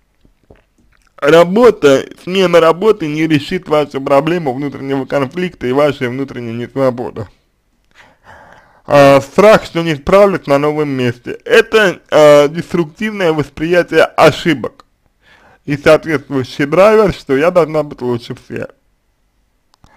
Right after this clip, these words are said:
Здесь тоже нужно, а, корректировать как драйвер, так и восприятие,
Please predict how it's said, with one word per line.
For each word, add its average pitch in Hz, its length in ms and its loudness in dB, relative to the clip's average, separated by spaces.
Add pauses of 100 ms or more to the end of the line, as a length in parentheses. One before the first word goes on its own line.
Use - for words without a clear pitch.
(500)
Здесь 180 300 0
тоже 165 320 -2
нужно, 139 460 -4 (100)
а, 127 380 2
корректировать 135 720 -4
как 127 260 -2
драйвер, 185 400 2
так 180 360 -2
и 175 40 -10
восприятие, 139 960 -4